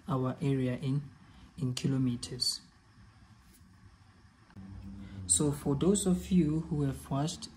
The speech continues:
the previous video on distance, we know we use our scale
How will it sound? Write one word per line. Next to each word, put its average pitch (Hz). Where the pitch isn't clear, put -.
the 131
previous 156
video 143
on 135
distance, 175
we 135
know 156
we 147
use 139
our 135
scale 160